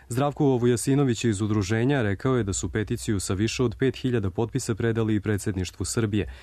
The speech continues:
Objasnio je da problema s vodom u Zrenjaninu ima već dvadeset sedam godina, a da je za piće zabranjena već deset zbog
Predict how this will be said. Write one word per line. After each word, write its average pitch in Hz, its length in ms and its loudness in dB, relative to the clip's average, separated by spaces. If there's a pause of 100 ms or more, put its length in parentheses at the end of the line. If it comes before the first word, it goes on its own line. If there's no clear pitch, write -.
(240)
Objasnio 110 500 0
je 107 60 0
da 92 140 -2
problema 101 460 0
s - 100 -8
vodom 107 400 0
u 87 60 -4
Zrenjaninu 104 640 0
ima 110 200 2
već 104 280 -2
dvadeset 98 480 -4
sedam 95 300 -2
godina, 113 460 0
a 107 140 -2
da 117 100 -4
je 123 120 -2
za 87 140 -8
piće 104 380 -4
zabranjena 101 720 -2
već 101 280 -4
deset 92 460 -4
zbog 104 440 -4